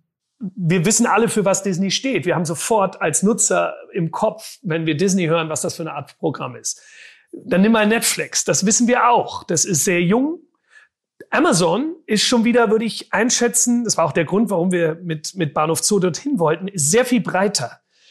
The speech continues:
Also ist eben nicht nur jung, sondern ist jung und alt.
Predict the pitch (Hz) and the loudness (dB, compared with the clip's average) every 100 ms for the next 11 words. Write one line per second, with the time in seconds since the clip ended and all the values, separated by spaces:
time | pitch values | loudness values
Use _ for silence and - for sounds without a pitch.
0 | - - 160 165 190 208 190 233 - 196 | -20 -2 0 2 0 2 2 2 2 2
1 | 254 294 320 226 202 190 - 196 185 196 | 4 2 0 0 0 2 2 0 0 0
2 | 214 - 233 302 - - | 2 2 0 -2 -4 -12